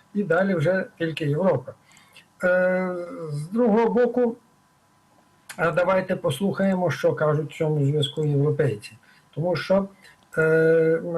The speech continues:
тренди, які з'являються в американській політиці, вони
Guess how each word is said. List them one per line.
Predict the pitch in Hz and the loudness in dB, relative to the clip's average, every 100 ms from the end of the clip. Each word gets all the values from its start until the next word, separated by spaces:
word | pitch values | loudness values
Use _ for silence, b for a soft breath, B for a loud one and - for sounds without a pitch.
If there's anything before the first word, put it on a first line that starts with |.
| 156 | -2
тренди, | 165 185 208 190 180 | 2 2 2 2 0
які | 160 156 135 175 175 175 156 | 0 -2 -4 -10 -8 -4 0
з'являються | 147 156 170 175 165 143 170 | 2 2 2 2 2 0 0
в | 151 151 | 0 0
американській | 160 156 156 196 208 196 185 | -2 -2 0 2 0 0 -4
політиці, | - 170 175 156 135 139 | -4 -4 -4 -8 -4 0
вони | 143 143 | 2 4